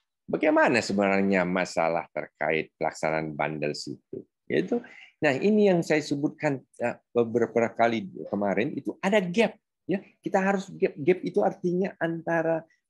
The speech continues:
pengetahuan dan keterampilan. Itu ada gap yang satu dengan yang lain. Nah, ini harus kita lakukan, bahwa ini gap ini kita persempit jaraknya.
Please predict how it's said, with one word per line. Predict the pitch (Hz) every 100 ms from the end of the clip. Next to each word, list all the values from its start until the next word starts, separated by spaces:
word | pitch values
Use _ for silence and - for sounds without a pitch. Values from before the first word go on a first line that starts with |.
| -
pengetahuan | 170 160 156 156 170 190 165
dan | 165
keterampilan. | 160 160 156 156 156 180 139 85 -
Itu | _ - -
ada | 147
gap | 127 120 98 - _ _ -
yang | 143 143 131 139
satu | 170 175 185 160
dengan | 147 139
yang | 135 117
lain. | 101 87 65
Nah, | - _ 101
ini | 160 190
harus | 190 180 180
kita | 185 185 180
lakukan, | 180 - - 185 165 131 _ _
bahwa | - 147 156 160 _ _ -
ini | 185 180 208 151
gap | 175 175 -
ini | 190 208
kita | - - 196 - _ _ _ _ _ _ _
persempit | - 196 175 180 - - 208 220 - 277 - _
jaraknya. | - 135 127 120 - 92